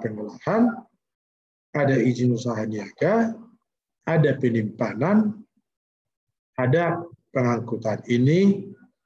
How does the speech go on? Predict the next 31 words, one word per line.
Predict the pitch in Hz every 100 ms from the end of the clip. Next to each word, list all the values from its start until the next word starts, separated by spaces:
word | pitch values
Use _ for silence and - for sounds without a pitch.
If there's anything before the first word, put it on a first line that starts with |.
| _ _ _ _ _ -
ini | 120 123 151 190 202 - - _ 135
yang | 135
di | 127
pemerintahan | 123 123 117 113 123 147
yang | 139
dikelola | 110 123 160 - - 117 104 117 131
oleh | 123 117
rekan-rekan | - 117 110 110
kita | 101 104 - 127 131 135
di | 110 117 _
Dirjen | 196 110 - 104
Migas. | 104 104 107 139 - - _ _ _ _ _ _ _ _ _ _ _ _ _
Eh, | 120 110 -
dan | 123 120
ada | - 120 110
juga | 113 107 151 165 131
yang | 123 113
berbagi | 120 101 107 - -
peran | 131 117 131 185 165 -
dengan, | 110 104 107 123 170 165 -
eh, | - 110 110 113
B | 113
P | 135 113
H, | 104 - -
seperti | - - - 143 135
yang | 113
kami | 120 107 123 170 170 170 - _ _
sudah | - 120 127
sampaikan | 127 117 107 107 - 131 107
di | 107
depan, | 107 - 135 127